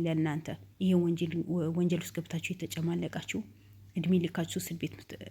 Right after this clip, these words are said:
የምትበሰብሱ እንጂ እሱማ እውነቱ ወጥቶ ነፃ ወጥቶ የሚኖርበት ጊዜ ቅርብ ይሆናል። ይብላኝ ለእናንተ።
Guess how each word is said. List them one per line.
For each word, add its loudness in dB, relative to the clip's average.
የምትበሰብሱ -2
እንጂ 2
እሱማ 2
እውነቱ 4
ወጥቶ -2
ነፃ 4
ወጥቶ 0
የሚኖርበት 4
ጊዜ 0
ቅርብ -2
ይሆናል። -4
ይብላኝ 4
ለእናንተ። 0